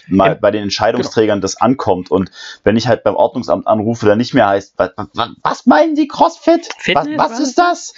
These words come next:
Speaker 1: Also wie ein McFit oder was?“
Speaker 2: Ja.
Speaker 1: Sondern dass die halt sagen, „Ja klar, CrossFit, natürlich kennen wir das, mache ich selber schon seit fünfzehn Jahren.“ Ja?
Speaker 2: Ja, entweder das oder was noch viel besser ist, ähm, schickt doch mal den Link zu dem Podcast, das ist ja nun auch relativ einfach. Schickt es doch mal irgendjemandem, wo ihr sagt, „Ey,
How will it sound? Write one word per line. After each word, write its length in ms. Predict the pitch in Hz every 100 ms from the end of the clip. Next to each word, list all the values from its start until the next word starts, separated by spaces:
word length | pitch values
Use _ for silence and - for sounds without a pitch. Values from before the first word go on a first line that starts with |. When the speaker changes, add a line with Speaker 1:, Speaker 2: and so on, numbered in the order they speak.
| - -
Speaker 1:
Also 240 | 143 156
wie 80 | 311
ein 60 | 330
McFit 400 | 262 - 359 359
oder 240 | 339 262
was?“ 360 | 269 349 - -
Speaker 2:
Ja. 140 | 147 127 _
Speaker 1:
Sondern 220 | - 127 127
dass 140 | 135
die 80 | 143
halt 100 | 135
sagen, 240 | 143 156
„Ja 140 | 175 277
klar, 240 | - 208
CrossFit, 340 | - 240 - 151
natürlich 300 | 139 180 -
kennen 180 | 151
wir 80 | 131
das, 120 | 117
mache 180 | 135 143
ich 60 | 135
selber 200 | 160 196
schon 140 | 220
seit 160 | 143 135
fünfzehn 340 | 135 - 123
Jahren.“ 300 | 101 92 98 - - -
Ja? 240 | 98 127 -
Speaker 2:
Ja, 100 | 151
entweder 360 | 190 208 202 185
das 260 | 214 -
oder 240 | 185 202 180
was 160 | 185
noch 160 | 214 220
viel 160 | 208
besser 260 | 175 185 196
ist, 320 | 175 - - -
ähm, 300 | 151 151 151 143
schickt 320 | - 269 277
doch 100 | 196
mal 120 | 185
den 120 | 151
Link 220 | 147 202 -
zu 80 |
dem 160 | 156 135
Podcast, 560 | 208 - 202 190 180 -
das 140 | 147
ist 120 | 170
ja 80 | 156
nun 140 | 143
auch 220 | 131 147 151
relativ 360 | 143 - 117
einfach. 400 | - 202 208 190 - - -
Schickt 320 | - 302 294
es 140 | 226 -
doch 160 | 214
mal 160 | 170 156
irgendjemandem, 760 | 226 214 196 190 190 185 165
wo 100 | 156
ihr 120 | 156 147
sagt, 280 | 165 - -
„Ey, 260 | 156 170